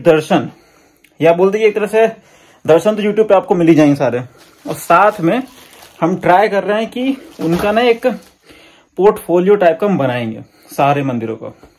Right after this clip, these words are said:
और याद के तौर पे रखेंगे कि हम यहाँ यहाँ घूम के आए हैं, वो कहाँ पड़ता है, कितनी दूर है,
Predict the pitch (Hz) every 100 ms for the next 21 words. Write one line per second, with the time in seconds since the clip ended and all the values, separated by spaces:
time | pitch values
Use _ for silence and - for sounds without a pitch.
0 | _ _ _ _ _ _ - 139 127 165
1 | 185 202 180 160 160 147 139 160 151 165
2 | 139 135 156 156 151 - 151 156 147 131
3 | 127 135 - _ _ _ _ _ _ _
4 | _ _ _ _ - 120 120 147 147 139
5 | 135 139 135 135 143 147 135 139 139 143